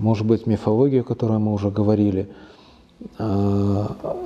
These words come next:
Тотьма была таким уже мифическим каким-то царством, э, на земле, вот, где ничего плохого не происходит, и, может быть, даже никто не умирает. И я это все вспомнил,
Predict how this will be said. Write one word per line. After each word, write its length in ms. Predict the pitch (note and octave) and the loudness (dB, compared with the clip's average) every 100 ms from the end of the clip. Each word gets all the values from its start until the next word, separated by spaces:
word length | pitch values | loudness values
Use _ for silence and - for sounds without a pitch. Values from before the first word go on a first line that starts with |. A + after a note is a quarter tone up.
| D#4+ D#4 D#4+ - | -8 -8 -10 2
Тотьма 340 | B2 - A2 | 4 4 -2
была 280 | G#2 G#2+ G#2 | 0 2 2
таким 340 | G#2 G2+ A2 | 0 -2 0
уже 160 | G2 G2+ | 2 2
мифическим 800 | G2+ G2 A#2+ G#2+ F2+ - - F2 - - - | 2 2 0 0 -4 -6 -8 -8 -12 -20 -8
каким-то 440 | - G2 F#2+ - G2+ | -6 -2 -2 -2 -8
царством, 720 | - G#2 G2 - - F2+ F2 - - - - - - | -2 0 0 -4 -6 -6 -6 -10 -16 -16 -16 -18 -6
э, 800 | C3 A2+ G2+ G2+ G2 G2 G2+ G#2+ G2+ - - - - - | -2 0 2 2 2 2 0 -2 -4 -12 -20 -20 -12 0
на 160 | G#2 | 2
земле, 540 | G2 G2+ G2+ A2+ C#3 C3+ - - - - - | 4 2 4 4 2 -2 -14 -20 -20 -20 -16
вот, 420 | - G#2 G2 F#2+ | -10 -2 0 0
где 300 | G#2+ G#2 G#2 | 2 2 2
ничего 400 | G#2+ G2 - G2 | 2 0 0 -2
плохого 480 | F2+ G#2 - G#2+ G2 | 0 -2 0 0 0
не 120 | F#2+ | -2
происходит, 800 | F#2 F#2+ F#2+ - - C#3+ C#3 A#2 - G2+ F#2 - - - | -2 0 -2 -2 2 2 4 0 -4 -8 -8 -10 -10 -8
и, 40 | G2 | 0
может 240 | G#2 F#2+ | 0 0
быть, 100 | F#2 | 0
даже 180 | F#2+ F2+ | 0 0
никто 280 | F#2 - F#2+ | -2 0 0
не 120 | F2+ | 0
умирает. 560 | F2 E2+ F2+ B2+ C3 - - - - - - - - - - - - - - - - - | 0 0 0 2 2 -2 -14 -20 -20 -20 -20 -20 -20 -20 -20 -20 -20 -20 -20 -20 -20 -4
И 80 | - | 4
я 240 | B2 C3+ C#3+ | 6 6 4
это 160 | C#3+ | 2
все 220 | C3+ - D3 | -4 0 -2
вспомнил, 720 | - - F3+ G3 D#3+ B2+ | -2 0 2 4 4 2